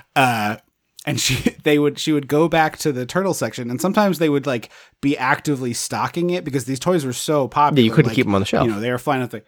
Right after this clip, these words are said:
Speaker 1: yeah. And so they would, she would be, like, digging through the cases <laughs> like, like,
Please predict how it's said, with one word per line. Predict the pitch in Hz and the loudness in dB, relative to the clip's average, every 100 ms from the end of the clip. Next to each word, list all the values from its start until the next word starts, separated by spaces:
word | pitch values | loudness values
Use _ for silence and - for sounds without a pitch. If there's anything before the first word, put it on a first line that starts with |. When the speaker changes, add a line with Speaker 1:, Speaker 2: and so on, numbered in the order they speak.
| - - | -18 0
Speaker 1:
yeah. | 208 98 - - - _ 143 | 0 0 -4 -20 -20 _ -4
And | 139 | -2
so | - 151 | 0 0
they | 143 | 2
would, | 151 139 135 - | 2 0 -10 -10
she | - 165 | -2 0
would | 160 147 | 0 2
be, | 156 | 0
like, | 147 131 - - _ _ _ _ | 0 -4 -8 -20 _ _ _ _
digging | - 165 170 170 | 4 6 6 4
through | 143 156 156 | 2 0 0
the | 139 | 0
cases | - 143 151 - - 196 196 - | -4 -2 0 -2 4 4 4 -2
<laughs> | |
like, | 156 151 - | 0 -2 -2
like, | 147 147 - | -4 -4 -6